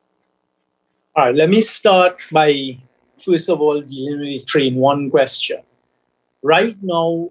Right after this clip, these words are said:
the government is in some very sensitive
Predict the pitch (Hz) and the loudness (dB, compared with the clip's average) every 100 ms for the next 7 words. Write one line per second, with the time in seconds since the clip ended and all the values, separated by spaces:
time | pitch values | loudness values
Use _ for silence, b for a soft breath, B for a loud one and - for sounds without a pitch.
0 | - 151 135 - 156 175 156 127 - - | -14 -18 -8 -2 0 0 0 -8 -10 -16
1 | 165 131 139 139 147 135 127 131 147 147 | -12 -10 -10 -8 -6 -2 2 4 4 2
2 | 156 - - 170 147 127 - 170 156 147 | 0 -2 0 0 0 -4 2 4 4 0
3 | - | -14